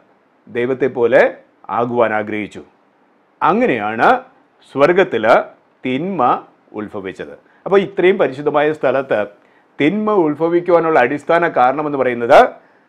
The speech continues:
ലൂസിഫർ ദൈവത്തെ പോലെ ആകുവാൻ ആഗ്രഹിച്ചു.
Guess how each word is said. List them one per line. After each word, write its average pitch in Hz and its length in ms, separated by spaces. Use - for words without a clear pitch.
ലൂസിഫർ 147 500
ദൈവത്തെ 165 480
പോലെ 135 360
ആകുവാൻ 120 560
ആഗ്രഹിച്ചു. 101 540